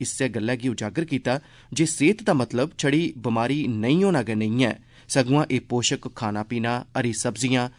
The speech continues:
अपनी नींदर पूरी करना, बडले आह्ली धुप्प सेकना ते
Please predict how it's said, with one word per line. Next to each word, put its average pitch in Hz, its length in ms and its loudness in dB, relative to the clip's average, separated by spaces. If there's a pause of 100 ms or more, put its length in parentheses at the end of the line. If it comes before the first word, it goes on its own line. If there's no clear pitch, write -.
(200)
अपनी 131 300 2
नींदर 113 340 -2
पूरी 110 300 -2
करना, 120 300 -2 (360)
बडले 143 340 2
आह्ली 160 180 2
धुप्प 165 280 -4
सेकना 113 480 -4
ते 156 120 -2